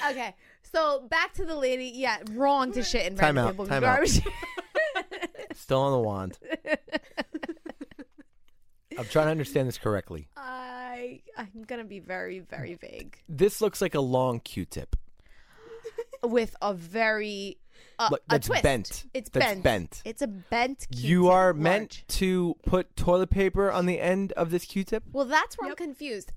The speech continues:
Speaker 1: Is this inserted?
Speaker 2: How do you drop the paper on the
Speaker 3: I
Speaker 2: Q-tip?
Speaker 3: think there's a button.
Speaker 2: And then
Speaker 1: There's a
Speaker 2: does,
Speaker 1: button?
Speaker 2: does that roll a new toilet paper, or do you place the toilet paper on there with your hand?
Speaker 1: Or is it not toilet paper at all, and you're using the wand?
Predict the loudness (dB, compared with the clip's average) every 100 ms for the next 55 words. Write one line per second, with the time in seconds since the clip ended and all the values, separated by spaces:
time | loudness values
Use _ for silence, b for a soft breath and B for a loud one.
0 | -6 -6 -6 -6 -8 -8 -8 -8 -10 -12
1 | -6 -2 2 6 6 6 4 2 2 4
2 | 4 2 -2 -10 -18 _ _ 0 0 2
3 | 2 2 2 0 0 -2 -2 -2 -6 -6
4 | -10 -10 -12 -12 -14 -16 -16 -18 -20 _
5 | -10 2 4 6 4 4 0 -4 -2 6
6 | 8 6 4 0 2 2 4 4 4 2
7 | 6 8 8 6 4 2 4 4 4 4
8 | 4 4 4 4 4 4 2 2 2 0
9 | 0 0 0 0 2 4 2 2 2 2
10 | 2 0 0 -2 -2 -6 -10 _ _ b
11 | b b -2 2 4 2 2 0 0 0
12 | -2 -4 -2 -2 0 -2 -2 0 0 0
13 | -4 -6 -8 -8 -8 -8 -8 -6 -4 -4
14 | -8 -16 -20